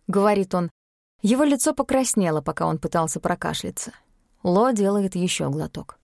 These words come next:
«Так зачем ты взял Бэнкрофт?» — интересуюсь я. «Ты так и не ответил».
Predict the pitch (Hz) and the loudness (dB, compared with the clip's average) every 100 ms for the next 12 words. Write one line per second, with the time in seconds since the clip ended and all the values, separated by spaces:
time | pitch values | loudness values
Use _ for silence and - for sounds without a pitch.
0 | _ _ _ _ 220 208 254 - 392 277 | _ _ _ _ 0 2 2 2 0 2
1 | 240 277 202 214 320 277 - - - _ | 2 2 2 2 0 0 -4 -10 -20 _
2 | _ _ - 202 190 180 165 170 165 170 | _ _ -2 0 2 0 0 -2 -2 -2
3 | 156 - _ _ - 277 320 349 339 339 | -4 -10 _ _ -8 0 0 2 0 0
4 | 285 214 - 170 | 0 0 -2 -8